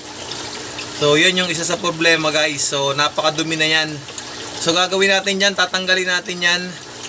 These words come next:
Tapos papalitan natin ng foam. Lalaban na muna natin to. So washable naman to guys, kaya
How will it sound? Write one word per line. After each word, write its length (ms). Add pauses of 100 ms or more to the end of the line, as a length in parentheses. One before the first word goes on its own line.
(380)
Tapos 380
papalitan 480
natin 320
ng 540 (500)
foam. 320 (240)
Lalaban 340
na 80
muna 320
natin 220
to. 160 (480)
So 160
washable 400
naman 260
to 140
guys, 240
kaya 240